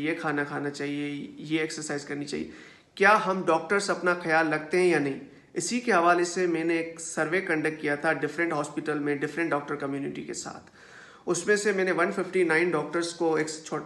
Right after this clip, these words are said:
छोटा सा सर्वे conduct किया था, उसमें से हंड्रेड कार्डियोलॉजिस्ट थे। और रिजल्ट्स बहुत ज़्यादा अलार्मिंग था,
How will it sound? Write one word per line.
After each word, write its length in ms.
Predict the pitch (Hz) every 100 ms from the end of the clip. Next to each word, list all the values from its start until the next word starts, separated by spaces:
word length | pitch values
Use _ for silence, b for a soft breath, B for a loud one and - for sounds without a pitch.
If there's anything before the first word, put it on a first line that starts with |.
| -
छोटा 280 | - 151 170
सा 100 | 175
सर्वे 320 | 170 147 170
conduct 360 | 165 147 143 147
किया 120 | 143
था, 140 | 156
उसमें 300 | 160 170 180
से 120 | 175 190
हंड्रेड 420 | 151 151 175 175
कार्डियोलॉजिस्ट 640 | 147 139 143 143 143 -
थे। 40 | - - B B B B B
और 140 | 233 208
रिजल्ट्स 420 | 175 175 262 247 175
बहुत 240 | 175 269
ज़्यादा 260 | 240 226 196
अलार्मिंग 400 | 165 156 151 143
था, 160 | -